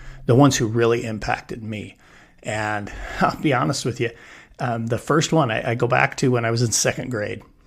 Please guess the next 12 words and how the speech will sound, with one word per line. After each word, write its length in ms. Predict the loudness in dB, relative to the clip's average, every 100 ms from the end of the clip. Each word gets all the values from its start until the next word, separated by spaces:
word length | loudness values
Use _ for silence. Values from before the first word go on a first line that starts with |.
| -20 -12
And 420 | -6 -4 -2 -4 -10 -18 -20 -20 -20 _ _ _
i-, 140 | 0 2
if 160 | 2 4
you've 160 | 2
ever 360 | 2 4 4 4
moved 760 | 4 4 4 4 0 -6 -14 -20 _ _
in 140 | 4
the 80 | 4
middle 240 | 2 2 2
of 80 |
a 20 | 2
s-, 220 | -2